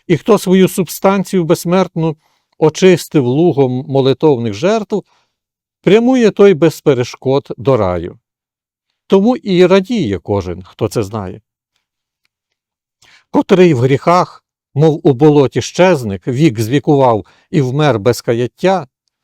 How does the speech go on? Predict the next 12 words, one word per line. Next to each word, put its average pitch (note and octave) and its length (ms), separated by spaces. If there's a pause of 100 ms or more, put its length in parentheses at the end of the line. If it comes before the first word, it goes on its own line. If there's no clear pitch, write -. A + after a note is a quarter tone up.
(360)
у F#3+ 100
пекло G2+ 520
вмер, F2 400 (580)
для A#2 280
пекла G3+ 400
і C#3 100
воскресне. A2+ 720 (920)
Трудна D3+ 560
за A2 160
тих - 460 (120)
молитва A2 600
співчуття. F#2 880